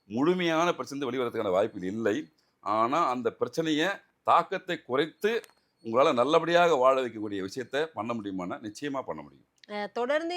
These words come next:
Speaker 2: நீங்க வந்தீங்கனாலே ஏதாவது ஒரு பரிகாரம் சொல்லுவீங்க, அதுவும் எளிமையா சொல்லுவீங்க. அந்த மாதிரி இன்னைக்கு ஏதாவது பரிகாரம்?
Speaker 1: இல்லம்மா, அடுத்தப்பட்ட இன்னும் மக்களுக்கு இன்னும் எளிமையான பரிகாரம்னா இதோட சேர்ந்த விஷயம்தான். வீட்டுல மஞ்சள் எல்லார் வீட்லயுமே இருக்கும்.
Speaker 2: ம்.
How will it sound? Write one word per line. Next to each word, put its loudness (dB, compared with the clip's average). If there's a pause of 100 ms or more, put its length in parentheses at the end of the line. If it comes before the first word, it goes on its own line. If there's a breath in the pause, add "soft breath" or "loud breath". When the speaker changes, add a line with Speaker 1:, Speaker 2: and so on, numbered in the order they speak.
Speaker 2:
நீங்க -2
வந்தீங்கனாலே -2
ஏதாவது 2
ஒரு 2
பரிகாரம் 4
சொல்லுவீங்க, -4
அதுவும் 0
எளிமையா 0
சொல்லுவீங்க. -10 (440 soft breath)
அந்த 0
மாதிரி 0
இன்னைக்கு -2
ஏதாவது 2 (160)
பரிகாரம்? -8 (240)
Speaker 1:
இல்லம்மா, 0
அடுத்தப்பட்ட -2
இன்னும் -4 (140)
மக்களுக்கு -6
இன்னும் -4
எளிமையான -4
பரிகாரம்னா -4 (300)
இதோட -2
சேர்ந்த -6
விஷயம்தான். -12 (1120)
வீட்டுல 0 (400)
மஞ்சள் 0
எல்லார் 2
வீட்லயுமே -6
இருக்கும். -8
Speaker 2:
ம். -20